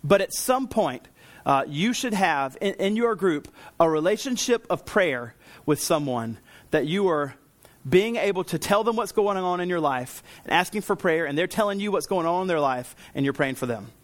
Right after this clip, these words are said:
This is the general gist of where he's going. Um, and the main content that should be happening there is confession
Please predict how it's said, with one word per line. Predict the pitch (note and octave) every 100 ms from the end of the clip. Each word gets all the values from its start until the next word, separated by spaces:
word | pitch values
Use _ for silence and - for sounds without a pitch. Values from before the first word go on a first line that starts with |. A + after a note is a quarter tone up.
| - - -
This | E3+ -
is | D3
the | D#3+
general | C3+ G3+ G#3+
gist | E3+ E3+ F3
of | D#3
where | D3 D3+
he's | D#3 B2
going. | C#3+ A#2+ A2+ A2+ - - - - -
Um, | C#3 C#3 C3 B2 A#2 _ - - -
and | E3 D3+ D3
the |
main | D3+ F3+ G#3+ A#3+ C4+
content | C4 B3+ A#3 A#3 - E3 C#3+
that | D3+ -
should | - E3+
be |
happening | F3 G#3+ A#3+ D#3+ C3
there | B2+ B2+ B2+ A#2+ - - -
is | D#3 D3+ - - - -
confession | - F3+ C3+ - G#3 F#3+ A3+ G#3+ G#3 G3